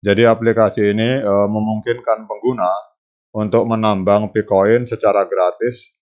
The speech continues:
dengan syarat hanya memer-, hanya perlu memiliki, eh, smartphone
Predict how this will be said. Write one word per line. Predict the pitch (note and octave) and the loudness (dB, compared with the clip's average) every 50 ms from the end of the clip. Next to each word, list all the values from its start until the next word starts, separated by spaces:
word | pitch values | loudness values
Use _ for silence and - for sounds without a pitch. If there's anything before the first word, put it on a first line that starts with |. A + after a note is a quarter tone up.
| _ _ _ _ _ _ - | _ _ _ _ _ _ -8
dengan | G2 G2 G#2 G#2+ G2+ | -4 -2 -2 -2 0
syarat | - G#2 F#2+ G2 A2+ A#2 A#2 - G#2 | 0 0 2 2 2 2 0 -4 -6
hanya | F#2 G2 G2 G2 G2+ G#2 G2+ G2+ G#2 G#2 G2+ G2 F#2+ G2 G2+ | -4 -2 -2 -2 0 0 2 2 4 4 2 2 0 -2 -4
memer-, | G#2 G#2 G#2 G#2 G#2 G2+ G#2 G#2+ - - _ _ _ _ - F#2+ | -4 -4 -2 -2 -2 -2 -4 -6 -8 -12 _ _ _ _ -8 -6
hanya | G2 A2 G#2 G2 | -2 -2 -2 -2
perlu | D#2+ B2 A2 G#2 A2 A#2+ C#3 C#3 | -2 -2 -2 0 2 2 2 2
memiliki, | C3 A2 G#2 G#2 G#2 G2+ G2+ G2+ G2+ - G#2+ G#2 G2+ G#2 G#2 G#2+ | 0 -2 -2 -2 -2 0 -2 -2 -2 0 2 2 4 4 2 0
eh, | G#2 G#2+ G2+ F#2+ | 0 -2 -2 -4
smartphone | F#2 - - G#2 G#2 G2+ G2+ - _ G#2 F#2+ G2+ B2 D3+ D#3 | -4 -6 -4 -4 -4 -4 -4 -4 _ 0 0 0 0 -4 -8